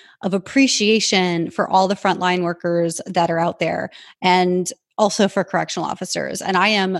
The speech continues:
so, so appreciative that I am not a correctional officer right now, because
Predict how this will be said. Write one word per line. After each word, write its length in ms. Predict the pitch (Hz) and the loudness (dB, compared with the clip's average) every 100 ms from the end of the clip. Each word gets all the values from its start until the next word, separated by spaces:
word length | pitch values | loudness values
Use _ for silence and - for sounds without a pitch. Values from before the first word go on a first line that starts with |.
| - | -6
so, 1040 | - - - - 202 202 202 196 196 202 _ _ _ - | -6 -6 -4 2 2 4 2 0 -2 -6 _ _ _ -20
so 960 | - - 208 190 180 175 170 165 175 _ _ _ _ _ _ _ - | -14 -4 0 2 0 -2 -4 -8 -12 _ _ _ _ _ _ _ -12
appreciative 1120 | 180 - - 208 202 254 233 277 262 277 269 269 247 240 | -12 -10 -4 -2 0 0 2 4 4 2 -2 -10 -10 -2
that 300 | 196 196 175 | 2 2 2
I 160 | 175 185 | 2 2
am 440 | 185 175 180 185 | 2 0 -2 0
not 280 | 190 165 165 | 2 0 -2
a 140 | - 151 | -6 -6
correctional 480 | - 143 - - - | -6 -6 -8 -12 -14
officer 420 | - - - - | -12 -12 -10 -8
right 180 | - - | -8 -6
now, 360 | - - - - _ _ | -6 -6 -6 -10 _ _
because 760 | 208 190 202 196 185 185 175 | -2 0 0 2 2 0 -6